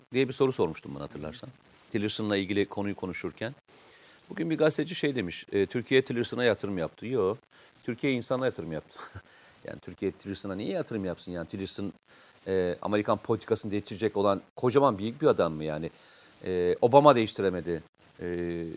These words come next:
Suriye politikasını ve diğerleriyle hatalarıyla. Tillerson mı değiştirecek? Tillerson'la ilgili mevzudan çok şu mevzu var bak. Şimdi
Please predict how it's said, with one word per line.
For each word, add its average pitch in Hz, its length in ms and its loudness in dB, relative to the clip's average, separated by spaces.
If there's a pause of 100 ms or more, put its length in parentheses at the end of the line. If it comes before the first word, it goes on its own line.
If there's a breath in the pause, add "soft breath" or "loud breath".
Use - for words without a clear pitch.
(100)
Suriye 104 340 2
politikasını 98 560 -2
ve 92 100 -2
diğerleriyle 92 380 2
hatalarıyla. 87 640 0 (520 soft breath)
Tillerson 135 340 0
mı 87 100 -4
değiştirecek? 80 480 -8 (560 soft breath)
Tillerson'la 190 440 -2
ilgili 143 300 -2
mevzudan 143 500 -2
çok - 200 -8
şu 139 120 -8
mevzu 82 340 -4
var 71 180 -8
bak. 78 120 -6 (1800 soft breath)
Şimdi 160 380 6